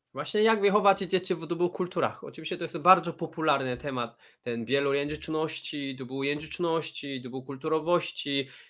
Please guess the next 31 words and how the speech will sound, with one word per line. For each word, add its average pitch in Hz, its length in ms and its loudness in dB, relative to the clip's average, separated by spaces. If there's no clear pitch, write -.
i 120 80 -10
tak 120 200 -4
dalej. 120 260 0
I 113 80 -6
wielokulturowości 185 1000 4
nawet, 160 280 0
tak 151 160 -2
tutaj 151 200 -4
można 131 280 -4
powiedzieć. 151 520 -4
Natomiast 147 500 -2
tutaj 139 420 0
muszę 165 560 4
powiedzieć 139 640 0
trochę 131 560 0
ze 120 200 4
swojego 139 420 6
doświadczenia, 123 960 2
z-, 113 280 -10
ze 113 160 2
swojego 117 400 0
prywatnego 139 520 2
życia, 131 500 2
e, 117 140 -8
ponieważ 120 1040 0
moja 113 300 2
rodzina 131 440 2
to 117 160 0
jest, 117 240 -2
łączyło 113 760 -2
się 104 540 -2